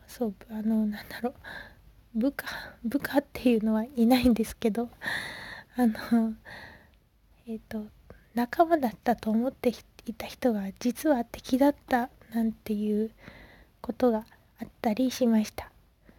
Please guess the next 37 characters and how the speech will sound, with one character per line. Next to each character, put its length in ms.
そ 140
れ 100
は 160
ま 280
あ、 40
え 140
っ 40
と、 220
ま 120
あ、 40
そ 160
の 320
お 80
話 420
を 80
し 200
ま 160
す。 260
え 100
っ 40
と、 300
ま 200
あ、 60
そ 140
の、 100
な 140
ん 20
だ 120
ろ 60
う、 60
職 300
場 120
の 140
先 340
輩 220
か 180
ら、 320